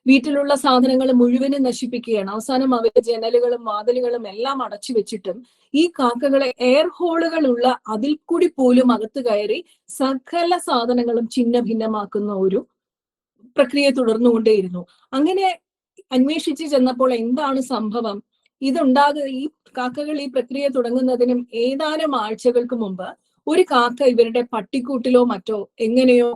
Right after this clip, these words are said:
അതിനകത്ത് പെട്ടുപോയി. ഇവരതിനെ പുറത്തെടുത്ത് വിടുന്ന കാഴ്ചകളാണ് പിന്നെ ഈ കാക്ക കാണുന്നത്,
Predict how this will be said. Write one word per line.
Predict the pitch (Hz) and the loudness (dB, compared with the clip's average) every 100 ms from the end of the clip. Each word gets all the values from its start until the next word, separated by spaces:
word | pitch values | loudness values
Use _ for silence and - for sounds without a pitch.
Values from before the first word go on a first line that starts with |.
| - | -8
അതിനകത്ത് | 226 220 208 202 190 214 | -6 -4 -4 -4 -4 -2
പെട്ടുപോയി. | 202 - 208 190 151 _ _ _ 339 | -2 0 0 0 -4 _ _ _ -2
ഇവരതിനെ | 359 320 254 262 262 277 _ - | 2 4 4 2 0 -4 _ -2
പുറത്തെടുത്ത് | 285 320 - 302 247 294 | 2 2 0 -4 -4 -4
വിടുന്ന | 247 247 269 262 | 0 0 0 -4
കാഴ്ചകളാണ് | 208 208 - 240 220 196 196 - | -6 -6 -4 -2 -2 -4 -8 -6
പിന്നെ | 226 233 | -2 0
ഈ | 226 220 | 0 0
കാക്ക | 202 190 214 | -4 -4 -10
കാണുന്നത്, | 185 175 175 170 - | -10 -10 -12 -14 -14